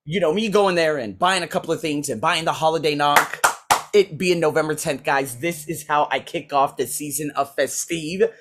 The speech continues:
I always get myself a bottle of cognac, and I got myself a holiday bottle of cognac just as I did last year. But this year, it is far more important.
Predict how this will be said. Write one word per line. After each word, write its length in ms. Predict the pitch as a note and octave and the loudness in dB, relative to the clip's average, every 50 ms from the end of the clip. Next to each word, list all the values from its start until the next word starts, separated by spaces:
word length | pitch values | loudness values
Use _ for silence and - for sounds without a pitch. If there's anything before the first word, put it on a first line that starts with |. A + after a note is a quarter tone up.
| - - - - - | -20 -20 -10 -4 -2
I 120 | D#3 - | -2 0
always 380 | - - D3+ D#3 D#3 E3 D3+ - | 2 2 4 4 4 2 0 0
get 160 | - D#3+ - | 0 -2 -2
myself 420 | B2+ C3+ B2+ A#2+ - D3+ B2+ - - - | -2 -2 -4 -4 -2 -2 -2 -2 -2 -2
a 100 | C#3+ A2+ | -2 -2
bottle 420 | G#2 B2+ B2 B2 A#2 B2+ A2+ - | 0 0 0 0 0 -2 -4 -4
of 160 | - A#2+ A#2 - - - - | -6 -6 -6 -8 -16 -18 -14
cognac, 480 | B2 B2 A#2+ A#2 A#2 A#2 G#2 G#2 - | -12 -10 -8 -6 -6 -6 -6 -6 -10
and 140 | A#2+ B2 A#2+ | -12 -10 -10
I 80 | A#2 A2+ | -8 -6
got 200 | A2 C3+ - A2 | -6 -6 -4 -4
myself 360 | B2 A#2+ - - A#2+ G#2 - | -6 -8 -6 -8 -8 -6 -4
a 60 | A2+ | -6
holiday 720 | A#2 A2+ B2+ C#3 C#3 C3 A#2+ C3 C3 B2 A#2 A#2+ A#2 - _ _ _ _ - | -4 -2 0 0 0 0 0 0 0 0 0 -2 -6 -8 _ _ _ _ -10
bottle 360 | A#2+ - A#2 A2 A2 B2 A#2+ - | -2 0 0 2 2 0 -2 -4
of 180 | - A#2+ - - | -4 -10 -10 -12
cognac 400 | - B2 A2+ A2+ A2 A2 G#2 - | -12 -10 -8 -8 -8 -8 -8 -8
just 220 | - C3 - - | -10 -10 -8 -6
as 140 | B2 A2 A2 | -6 -6 -6
I 100 | A2+ A2 | -6 -6
did 200 | F#2+ A2+ G2 F#2+ | -6 -8 -8 -8
last 360 | G#2+ G#2+ G#2 G#2+ - - - | -6 -6 -6 -6 -8 -8 -10
year. 220 | G2 E2+ E2 F2 _ _ _ _ _ _ _ _ _ _ _ _ _ | -12 -14 -16 -18 _ _ _ _ _ _ _ _ _ _ _ _ _
But 140 | - B2+ B2+ | -8 -8 -6
this 240 | D3 D#3 D3+ - - | -4 -4 -4 -4 -2
year, 200 | D#3 D3+ D3+ C#3+ | 0 0 0 0
it 180 | - C3+ C3+ | 0 -2 -4
is 140 | B2+ B2 - | -4 -6 -8
far 300 | - - C#3 B2+ C3 C3+ | -6 -2 -2 0 0 -2
more 500 | C3+ C3 C3 B2+ B2 A#2+ A#2 A#2 A#2 - _ _ _ _ _ _ _ _ _ - | -2 -4 -4 -4 -4 -4 -6 -8 -12 -18 _ _ _ _ _ _ _ _ _ -14
important. 640 | C3 B2 - - - D3 C#3 C3 - A2 G#2+ F2+ | -14 -14 -12 -8 -6 -4 -4 -4 -6 -10 -14 -14